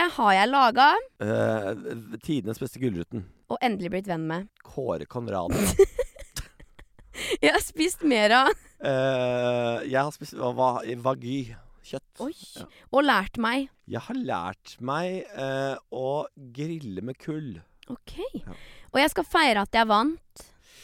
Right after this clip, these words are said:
Speaker 2: Ja, hva faen er det jeg vinner, da? Jeg, det blir jo kanskje Lotto, da.
Speaker 1: <laughs> Ja, og feiringa foregår.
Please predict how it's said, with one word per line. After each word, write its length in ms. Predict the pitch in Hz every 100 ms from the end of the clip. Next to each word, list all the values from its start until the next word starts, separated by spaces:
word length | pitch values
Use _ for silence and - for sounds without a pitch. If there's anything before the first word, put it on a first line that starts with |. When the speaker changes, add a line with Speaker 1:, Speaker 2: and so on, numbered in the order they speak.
| - - - - - - - - _ - - - -
Speaker 2:
Ja, 140 | 156 92
hva 80 |
faen 240 | - 110 101
er 80 | 104
det 60 |
jeg 140 | 92 98
vinner, 180 | 127 190
da? 140 | 202
Jeg, 400 | 143 143 139 131
det 160 | 131 120
blir 180 | 113 101
jo 200 | 107 120 117
kanskje 280 | 123 113 117
Lotto, 320 | 117 - 196
da. 80 | 240 - - 262
Speaker 1:
<laughs> 240 | - -
Ja, 140 | 240 - - -
og 240 | - 294 -
feiringa 480 | 311 226 196 208 247
foregår. 600 | 262 202 190 185 202